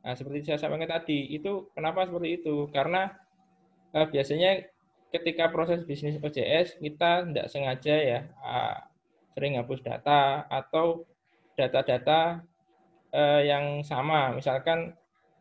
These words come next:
eh, kita sudah submit artikel, tapi, eh, kita submit, submit lagi dengan nama sama. Kadang di sistem O J S itu dia ngecek, eh,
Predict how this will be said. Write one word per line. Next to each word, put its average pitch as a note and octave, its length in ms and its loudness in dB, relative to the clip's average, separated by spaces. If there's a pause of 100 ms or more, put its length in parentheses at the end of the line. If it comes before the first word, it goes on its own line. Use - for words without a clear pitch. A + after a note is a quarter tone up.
(120)
eh, C#3 500 4 (540)
kita D#3+ 400 4
sudah D3+ 320 -2
submit C3 320 -4
artikel, C3 720 2 (880)
tapi, E3 560 -4 (960)
eh, C#3 240 2
kita D#3 160 -2
submit, C#3+ 480 -4
submit C3+ 240 -4
lagi C#3+ 240 -4
dengan B2+ 240 -2
nama B2+ 160 -4
sama. B2+ 560 -4 (240)
Kadang F3 480 -4 (160)
di C#3 160 -8
sistem D3 320 -2
O - 0 -
J D3 240 -2
S D#3+ 80 -4
itu G3 480 -4
dia E3+ 160 0
ngecek, E3 400 -2 (1120)
eh, C#3 800 4